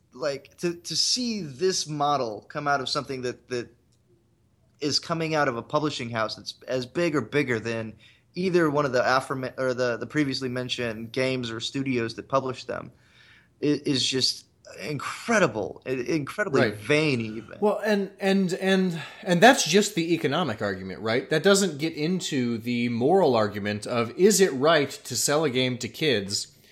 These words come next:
Speaker 2: that's going to effectively turn them into gamblers?
Speaker 1: Yeah, absolutely.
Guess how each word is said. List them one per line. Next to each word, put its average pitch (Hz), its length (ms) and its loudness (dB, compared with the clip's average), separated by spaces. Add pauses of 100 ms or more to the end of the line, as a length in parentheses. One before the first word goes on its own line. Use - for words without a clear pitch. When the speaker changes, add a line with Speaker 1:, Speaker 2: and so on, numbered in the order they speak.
(300)
Speaker 2:
that's 147 180 6
going 170 240 4
to 156 160 4
effectively 139 640 0
turn 143 280 0
them 127 120 -2
into 110 200 -2
gamblers? 104 600 -4 (120)
Speaker 1:
Yeah, 180 300 4 (420)
absolutely. 156 720 -4